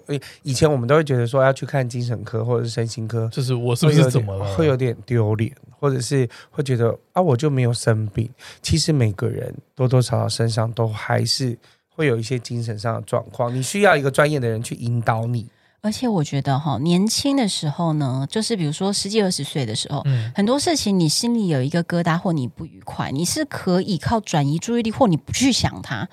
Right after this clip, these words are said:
Speaker 1: 对。
Speaker 3: 这件事情就算了。
Speaker 2: 嗯。
Speaker 3: 可是我觉得到了某一个年纪之后，你会发现
Speaker 1: 好像有点
Speaker 3: 这些你生命中的伤口，你不去看它，不代表它不存在，而且终究你会面临到一个时间点是，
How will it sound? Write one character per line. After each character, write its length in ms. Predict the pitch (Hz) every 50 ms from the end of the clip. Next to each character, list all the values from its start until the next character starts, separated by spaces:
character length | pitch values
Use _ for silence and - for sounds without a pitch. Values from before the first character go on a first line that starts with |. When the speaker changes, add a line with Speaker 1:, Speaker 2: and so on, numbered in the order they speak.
| - - -
Speaker 1:
对。 240 | 156 131 120 110 104 - _ _ _ _ _ _ _ _ _ _ _
Speaker 3:
这 120 | - 277
件 140 | 262 269 277
事 60 | 269
情 120 | - 254 196
就 120 | 185 208
算 360 | 208 - - 262 214 - -
了。 80 | - - - - _ _ _ _ _ _
Speaker 2:
嗯。 360 | 151 143 131 120 117 139 143 -
Speaker 3:
可 220 | - - - 202
是 260 | 185 - - - 320
我 160 | 302 247 196 156
觉 160 | - 165 160
得 140 | - 180 175
到 200 | - 254 247 220
了 100 | 190 165
某 200 | 170 160 135 127
一 60 | 135
个 140 | - 170 156
年 260 | 147 135 123 92 101
纪 220 | - - 214 208
之 160 | 165 - -
后， 360 | 147 - - 185 143 - 247 180
你 80 | 180 170
会 120 | 190 254 247 - 151
发 160 | - 196 196
现 20 | 196
Speaker 1:
好 0 |
像 200 | - - 233 208
有 80 | 170
点 80 | 139 - - - - - - -
Speaker 3:
这 140 | - 320
些 180 | 311 - 294 285
你 140 | 262 202 160
生 160 | - - 208
命 160 | 226 233 214
中 160 | 196 202 196
的 80 | 190 170
伤 260 | - - 160 156 160
口， 380 | 165 - - 156 - - - - _ _ _ _ _ _ _ _ _ _ _ _ _ _ _ _ 190
你 200 | 185 196 196 175
不 120 | 151 - 180
去 160 | 175 - 262
看 220 | 269 - 262 226
它， 140 | 214 208 208
不 100 | 190 170
代 120 | - 208 202
表 80 | 175 135
它 100 | - -
不 140 | 190 185
存 280 | 170 - - 156 113 117
在， 280 | 131 - 135 - - - - - - - -
而 80 | -
且 140 | 240 - -
终 280 | 196 - 233 233 240 247
究 140 | 262 254 233
你 100 | 180 160
会 120 | 175 190
面 180 | 214 226 202 170
临 160 | 131 143 156
到 160 | 180 175 139
一 60 | 143
个 80 | 190 190
时 200 | - - - 143
间 220 | - 160 156 165
点 200 | 165 151 98 76 113
是， 340 | - - 156 113 92 -